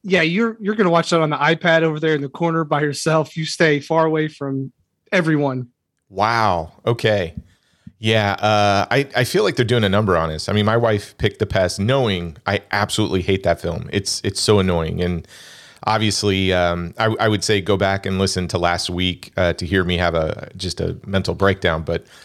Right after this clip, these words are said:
Speaker 2: I would encourage you actually to skip that episode. <laughs> Spoiler, The Pest is a bomb. Um, and your wife picks something that, uh, she knows you're gonna hate, right?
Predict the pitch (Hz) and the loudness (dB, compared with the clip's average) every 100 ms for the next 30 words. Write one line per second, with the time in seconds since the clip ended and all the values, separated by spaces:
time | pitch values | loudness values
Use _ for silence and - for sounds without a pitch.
0 | - 104 107 104 123 95 95 95 92 87 | -6 0 0 2 0 2 2 2 -2 -2
1 | 85 - 92 87 - - 82 80 82 - | -4 -4 -4 -4 -8 -4 -2 -2 -4 -4
2 | 95 - - 440 - - - - - - | -6 -8 -18 -12 -8 -6 -8 -10 -18 -16
3 | - - 143 131 113 107 - _ _ - | -8 -4 0 2 2 0 -4 _ _ -4
4 | 110 107 98 92 92 85 78 - _ _ | 0 0 0 2 2 0 -4 -14 _ _
5 | _ _ - 95 95 95 120 117 160 160 | _ _ 0 2 2 2 0 2 2 2
6 | 104 104 - - 120 104 - - - 110 | 0 0 -4 -4 -2 -2 -4 -6 -2 0
7 | 98 101 95 92 95 104 98 90 87 - | 0 0 0 -2 -6 -2 0 0 -2 -4
8 | 92 90 - 117 113 120 131 92 82 80 | -2 0 0 0 2 2 2 0 -2 -6
9 | - - 95 87 80 78 82 76 - _ | -10 -6 -4 -2 -4 -4 -6 -6 -14 _
10 | 87 87 | -2 -2